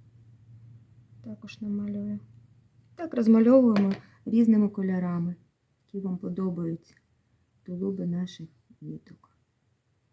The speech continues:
Ось ми вже намалювали наших діток, тепер намалюємо їм ручки, як вони тримають друг друга за ручки. Ось так фломастером я взяла чорний і намалюю їм ручки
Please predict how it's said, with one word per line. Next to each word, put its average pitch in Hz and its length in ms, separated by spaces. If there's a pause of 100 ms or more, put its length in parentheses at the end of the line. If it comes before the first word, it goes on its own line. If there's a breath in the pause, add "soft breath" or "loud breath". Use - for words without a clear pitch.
(1600)
Ось 233 180
ми 208 80
вже 190 160
намалювали 185 640
наших 165 480
діток, 214 500
тепер - 260
намалюємо 196 580
їм 196 200
ручки, 165 500 (960)
як 185 220
вони 175 220
тримають 180 440
друг 160 200
друга 180 340
за 147 100
ручки. - 520 (380)
Ось 190 120
так 214 260
фломастером 262 640
я 247 120
взяла 233 340
чорний 226 540
і 320 60
намалюю 214 580
їм 190 220
ручки - 400